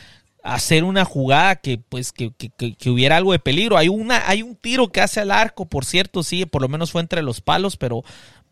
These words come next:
facilito para el portero, no, no, no creó mayor inquietud ahí.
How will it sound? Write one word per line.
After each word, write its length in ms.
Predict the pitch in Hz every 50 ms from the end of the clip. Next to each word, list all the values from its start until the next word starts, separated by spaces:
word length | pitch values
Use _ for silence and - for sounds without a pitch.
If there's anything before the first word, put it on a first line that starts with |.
| - - _ -
facilito 540 | - 135 127 - 135 123 131 156 - 175 147
para 220 | - 131 117 117
el 80 | 110 110
portero, 500 | - 117 110 110 - 143 151 175 180 170
no, 260 | 151 139 139 139 139
no, 180 | 139 143 143
no 200 | 139 139 147 143
creó 320 | 143 - 139 135 131 143 143
mayor 480 | 147 143 131 123 123 131 147 151 147
inquietud 720 | 131 - 123 123 117 - - 131 113 107 - - 147 151
ahí. 300 | 143 131 127 147 185 240